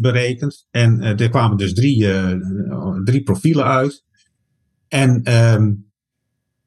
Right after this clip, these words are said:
op basis van die drie profielen hebben we dus gekeken, kunnen we daar de, op, op basis daarvan, eh, vermoeidheid, maar ook, eh, blessures, ehm, indelen.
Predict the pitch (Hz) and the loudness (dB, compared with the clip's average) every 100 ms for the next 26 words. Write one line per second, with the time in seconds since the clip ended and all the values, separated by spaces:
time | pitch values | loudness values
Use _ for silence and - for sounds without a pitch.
0 | _ - 127 139 180 170 139 120 147 147 | _ -2 2 2 2 2 2 2 0 -2
1 | 117 143 123 131 165 - _ _ _ - | -2 -2 0 -2 -2 -8 _ _ _ -4
2 | 131 131 120 - 120 120 117 113 131 117 | -2 0 -2 -2 0 0 0 0 2 2
3 | 104 113 101 117 - - 110 110 110 120 | 0 0 0 -4 -8 -6 -4 -2 0 2
4 | 117 - 113 117 110 101 101 92 90 82 | 2 0 0 0 -2 -2 -4 -6 -6 -6
5 | - 113 110 127 123 117 113 113 - _ | -2 2 4 4 2 0 0 -2 -6 _
6 | 101 98 113 117 - 98 95 92 92 92 | -4 -2 -2 -4 -10 -6 -4 -2 -4 -6
7 | 95 101 101 117 104 104 - - _ _ | -4 -4 0 0 2 -2 -6 -18 _ _
8 | _ _ _ _ _ 98 98 92 90 90 | _ _ _ _ _ -8 -4 -2 -2 -4
9 | 95 - _ 139 117 92 85 - | -6 -8 _ 2 2 2 0 -8